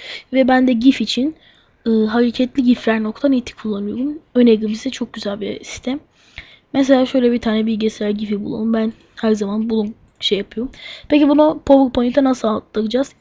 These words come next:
İndirecek miyiz? Tabii ki de hayır. Bunu indirmiyoruz arkadaşlar. Bunu sağ tık, resmi kopyala, PowerPoint yapıştır ve bu üste gelecek.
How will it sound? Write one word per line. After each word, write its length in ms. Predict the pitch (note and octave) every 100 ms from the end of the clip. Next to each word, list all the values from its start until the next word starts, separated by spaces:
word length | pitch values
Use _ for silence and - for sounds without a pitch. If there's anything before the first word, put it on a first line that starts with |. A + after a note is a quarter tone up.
| -
İndirecek 600 | B3 A#3 B3 A#3 D4 E4+
miyiz? 240 | F#4 - -
Tabii 200 | - C#4+
ki 120 | A3 B3
de 60 |
hayır. 400 | C#4 - G3+ G3 _ - _ _ _
Bunu 140 | C4+ D#4 B3
indirmiyoruz 680 | A3 G3+ A3 G#3 F#3+ G3
arkadaşlar. 600 | G3 G3+ - G#3 - - _ _ - - - _ _ -
Bunu 280 | E4+ C#4+ D#4 - _ _ _ _ _ _ _ _ _ _ -
sağ 340 | - C#4 D4
tık, 380 | - A#3 - - _ _ _ _ _ _ _ _ _ -
resmi 360 | A3+ A#3+ C#4+ C#4
kopyala, 540 | D4 - G#3+ G#3 B3+ _ _ _ _ _ _ _ _ _
PowerPoint 720 | C4 C#4 C#4 - D#4 D#4 D#4+ - - _ _ _ _ _ _ _ _ _ _ -
yapıştır 560 | B3+ B3 D4 - D#4+ D#4+ - _ _ _ _ _ _ _ _ _ _ C#4+
ve 100 | C4
bu 140 | -
üste 260 | B3 - B3+
gelecek. 540 | G3 - - A#3+